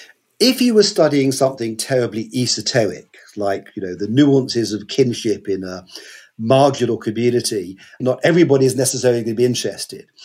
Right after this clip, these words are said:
But when it comes to smartphones, <laughs> like, who doesn't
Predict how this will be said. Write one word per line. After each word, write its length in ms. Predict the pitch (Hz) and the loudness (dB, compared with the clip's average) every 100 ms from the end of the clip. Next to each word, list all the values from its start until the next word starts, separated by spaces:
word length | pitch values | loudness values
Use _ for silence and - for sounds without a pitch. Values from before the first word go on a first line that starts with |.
| - - - | -20 -20 -2
But 260 | - 160 - | 2 2 4
when 120 | 180 | 2
it 140 | 185 175 | 2 0
comes 340 | 262 254 220 | -2 -2 -2
to 240 | 170 127 - _ | -2 -2 -4 _
smartphones, 1300 | - - 110 113 196 220 - - 101 - - - - - - | -4 -4 0 2 4 2 0 -14 -14 -16 -12 -8 -8 -10 -20
<laughs> 160 | - | 0
like, 300 | 147 147 - - 117 131 - - | 2 2 0 -10 -12 -12 -14 0
who 420 | 202 254 240 - - - | 4 4 4 0 -10 0
doesn't 500 | 160 175 147 107 | 2 4 2 2